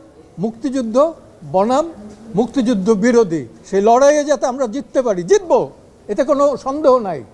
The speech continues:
কারণ যে বয়সে আমরা দেশটা স্বাধীন করেছি, সে, এই দেশ তো আমাদের। এই দেশে থেকে স্বাধীনতার বিরুদ্ধে, মহান মুক্তিযুদ্ধের বিরুদ্ধে, বাহাত্তরের সংবিধানের বিরুদ্ধে কোনো কথা বলতে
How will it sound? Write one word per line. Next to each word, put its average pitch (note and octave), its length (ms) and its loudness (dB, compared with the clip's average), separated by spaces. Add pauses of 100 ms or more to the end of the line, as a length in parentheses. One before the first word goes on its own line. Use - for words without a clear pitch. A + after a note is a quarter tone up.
(960)
কারণ G#3+ 260 2
যে G#3 180 2
বয়সে C4 420 2
আমরা C#4 200 -2
দেশটা B3 360 -6
স্বাধীন B3+ 340 -2
করেছি, A#3 440 -2 (600)
সে, - 220 -4
এই D4 240 2
দেশ B3+ 360 -4
তো D#4+ 60 -2
আমাদের। A#3+ 400 0 (920)
এই C4 200 4
দেশে C#4+ 280 -4
থেকে D#4+ 400 -2 (360)
স্বাধীনতার C4 580 0
বিরুদ্ধে, A3+ 580 -2 (300)
মহান B3 360 0
মুক্তিযুদ্ধের D4 680 0
বিরুদ্ধে, A#3 600 -2 (640)
বাহাত্তরের C#4 500 2
সংবিধানের D4+ 640 0
বিরুদ্ধে A#3 560 -2 (280)
কোনো A#3 200 -2
কথা A3+ 340 0
বলতে A3 560 -2